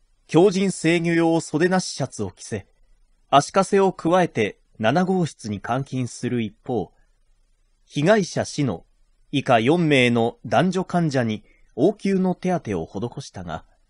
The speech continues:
そのうち二名の男子患者はいずれも致命傷ではないが、生死のほどはまだ見込み立たず、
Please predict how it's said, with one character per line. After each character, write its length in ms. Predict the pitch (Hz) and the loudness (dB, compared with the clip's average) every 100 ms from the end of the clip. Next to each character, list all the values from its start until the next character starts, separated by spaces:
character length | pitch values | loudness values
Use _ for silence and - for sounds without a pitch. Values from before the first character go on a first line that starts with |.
| _ _ _ _ _ | _ _ _ _ _
そ 200 | - 147 | -2 2
の 100 | 170 | 2
う 80 | 170 | 2
ち 160 | - | 0
二 160 | 156 185 | 0 2
名 220 | 175 147 | 4 4
の 160 | 131 120 | 2 2
男 220 | 127 160 | 2 0
子 120 | - | -4
患 240 | - 170 127 | -4 -2 0
者 140 | 113 | 2
は 200 | 104 - _ _ _ | 0 -2 _ _ _
い 120 | 113 110 | -8 -2
ず 140 | 147 | 2
れ 100 | 147 | 4
も 140 | 147 | 2
致 200 | 135 - | -2 -2
命 160 | 135 175 | -2 -2
傷 240 | - 175 | -2 0
で 100 | 170 | 2
は 120 | 156 131 | 0 0
な 100 | 147 | -2
い 60 | |
が、 260 | 113 98 - _ _ _ | -2 -4 -4 _ _ _
生 260 | - 220 202 | -2 0 0
死 180 | - | 0
の 120 | 131 113 | -2 -2
ほ 160 | 123 | -2
ど 120 | 120 | 2
は 160 | 131 123 | 4 4
ま 180 | 110 160 | 2 -2
だ 160 | 156 | -2
見 160 | 92 90 | -4 -8
込 120 | 131 | -8
み 100 | 131 | -8
立 160 | 117 104 | -8 -12
た 120 | 113 | -12
ず、 180 | - | -14